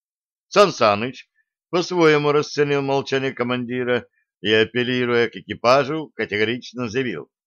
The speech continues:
«Можете вычеркивать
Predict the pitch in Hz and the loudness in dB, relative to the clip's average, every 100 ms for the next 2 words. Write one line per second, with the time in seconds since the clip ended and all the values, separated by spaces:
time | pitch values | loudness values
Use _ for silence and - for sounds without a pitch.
0 | _ _ _ _ _ _ _ _ _ _ | _ _ _ _ _ _ _ _ _ _
1 | - 185 165 165 165 165 165 185 160 131 | 0 4 4 4 0 0 4 2 2 0
2 | 113 - - | 0 -2 -12